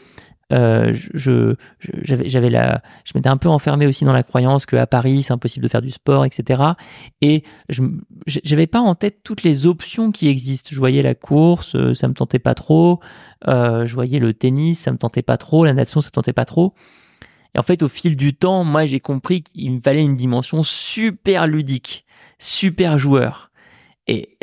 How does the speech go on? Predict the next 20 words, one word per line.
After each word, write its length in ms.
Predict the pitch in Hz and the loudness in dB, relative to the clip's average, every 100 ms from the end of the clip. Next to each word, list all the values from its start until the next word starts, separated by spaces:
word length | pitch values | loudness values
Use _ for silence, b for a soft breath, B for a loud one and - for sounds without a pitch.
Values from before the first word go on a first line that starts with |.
| - | -12
in 200 | 170 147 | -4 -4
fine, 240 | 139 147 180 | -2 0 2
je 120 | 185 | 0
suis 120 | - | -2
tombé 240 | 143 139 | 0 2
sur 180 | 151 139 | 2 2
le 80 | 131 | 0
cirque, 460 | 135 156 147 - - B B B - | 2 0 -2 -8 -20 B B B -6
qui 100 | - | -2
a 40 | |
été, 380 | 117 131 143 135 | -2 0 2 2
euh, 200 | 117 113 - _ _ _ _ _ _ _ _ _ _ | 0 -4 -8 _ _ _ _ _ _ _ _ _ _
mon 160 | - 131 | -2 0
truc 200 | - 127 | 0 -2
à 60 | - | -2
moi. 140 | 127 | 0
Mais 140 | 117 120 | 0 0
ça, 160 | 185 | 0
mon, 200 | 185 143 - B B B | 0 0 -4 B B B
mon 180 | 139 | -4